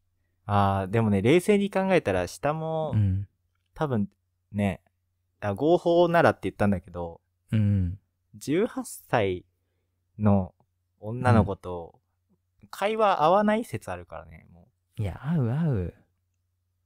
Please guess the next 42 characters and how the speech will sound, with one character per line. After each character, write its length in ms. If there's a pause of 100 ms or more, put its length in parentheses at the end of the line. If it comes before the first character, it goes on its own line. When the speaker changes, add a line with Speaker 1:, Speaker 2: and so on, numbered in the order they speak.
(240)
Speaker 1:
二 340
六 260
で 80
八 220
歳 240
差 120
で 60
し 100
ょ？ 260 (540)
Speaker 2:
う 40
ん。 220 (1300)
Speaker 1:
も 140
う 60
ギ 200
リ、 380 (1600)
ギ 200
リ 280 (180)
ね、 280 (680)
携 200
帯 160
っ 40
て 60
言 80
っ 40
た 80
ら 40
バ 140
カ 100
に 100
さ 140
れ 120
る 420 (580)
で 140
し 80
ょ。 120 (100)
Speaker 2:
う 100
ん。 40
あ 520
ー、 40
確 240
か 140
に。 220